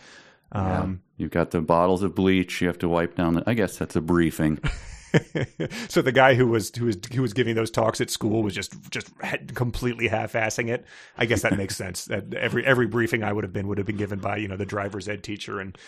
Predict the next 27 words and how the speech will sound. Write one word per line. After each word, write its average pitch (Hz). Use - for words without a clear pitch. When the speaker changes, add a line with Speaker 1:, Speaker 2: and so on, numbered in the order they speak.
Speaker 2:
he 110
would 107
have 101
been 107
very 104
<laughs> 110
bitter. 123
Speaker 1:
Uh, 85
yeah, 90
there's 90
a 92
kid 110
with 98
a 82
peanut 90
allergy, 82
and 76
we 90
have 113
an 113
Olympic-sized 95
swimming 113
pool. 78
Speaker 2:
<laughs> 165
Speaker 1:
Please, 143
focus. -
Um, 95